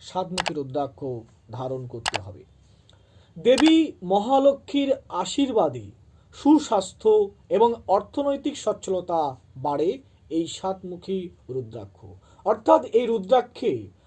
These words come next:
মা মহালক্ষ্মীর আশীর্বাদ ধন্য এই সাতমুখী রুদ্রাক্ষ। আপনি যদি এই রুদ্রাক্ষ আনেন,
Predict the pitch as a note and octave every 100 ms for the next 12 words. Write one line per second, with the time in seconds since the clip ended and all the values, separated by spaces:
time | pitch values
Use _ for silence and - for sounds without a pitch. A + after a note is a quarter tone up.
0 | _ - D#3 F#3+ A3 A3+ A3+ A3+ _ _
1 | _ G2+ B2 D3 G3+ C4 B3+ A#3+ A#3 -
2 | B3 A#3 A3+ _ - F3+ F3+ B3+ G#3+ G3+
3 | F#3+ - _ _ B2 C#3+ G3 E3+ G2+ -
4 | _ - F3+ G#3 - F3+ E3 F3 D#3+ D3+
5 | C#3 B2 C3+ B2 - F#2+ - - - D#3+
6 | C4+ C4+ C#4 C4+ - - _ - A3+ A#3+
7 | G3 A#3+ A#3+ - A3+ - F#3+ A3+ G3